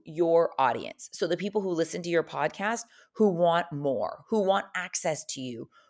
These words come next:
who wanna be able to work one-on-one with you in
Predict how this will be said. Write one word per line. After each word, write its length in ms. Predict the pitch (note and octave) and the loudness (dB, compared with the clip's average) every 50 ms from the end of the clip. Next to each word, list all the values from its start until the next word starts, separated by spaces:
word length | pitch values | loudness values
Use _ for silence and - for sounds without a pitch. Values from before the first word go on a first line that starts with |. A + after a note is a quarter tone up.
| _ _ - | _ _ 0
who 180 | A3+ B3 B3 | 2 2 2
wanna 260 | A3 G#3+ G#3 G3 G3+ | 2 2 2 2 0
be 160 | F3+ F#3 E3+ F3 | 0 0 0 2
able 160 | E3+ E3+ E3+ | 2 0 -2
to 420 | - - F3 E3 D#3 D#3 D3 - - | -2 -4 -4 -2 0 -2 -2 -4 -2
work 280 | D#3 D#3 F3+ F#3 F#3+ - | 2 2 2 2 2 0
one-on-one 560 | E3+ E3 D#3+ D#3 D3+ D3+ D3 C#3 C#3 D3 D3 | 0 0 2 2 0 -2 -2 -2 -2 -2 -4
with 220 | C#3+ C#3+ - - | -6 -8 -8 -10
you 320 | C3+ C#3 C#3 C#3+ D3 D3 - - _ - | -8 -6 -4 -4 -4 -6 -8 -10 _ -6
in 320 | - D#3+ D#3 D3 D3 - | -4 -2 -2 -2 -4 -6